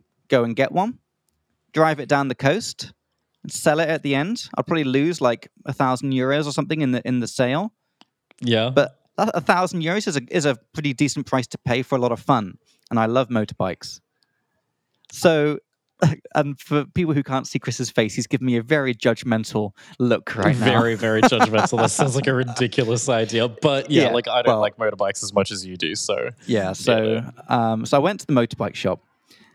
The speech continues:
Speaker 1: and, um, I saw, I saw this bike, looked really nice,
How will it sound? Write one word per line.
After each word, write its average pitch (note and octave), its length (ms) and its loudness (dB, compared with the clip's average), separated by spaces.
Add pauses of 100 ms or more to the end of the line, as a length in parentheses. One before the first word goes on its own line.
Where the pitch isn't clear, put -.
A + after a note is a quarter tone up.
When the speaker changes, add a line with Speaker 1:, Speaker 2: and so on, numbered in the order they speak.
Speaker 1:
and, A#2+ 460 2
um, A2 560 0 (100)
I C3+ 40 -14
saw, D3 340 2 (200)
I - 40 -6
saw A#2+ 160 -4
this G#2 140 -2
bike, D3+ 440 0 (120)
looked A2+ 200 -4
really G#2 140 0
nice, B2+ 500 -2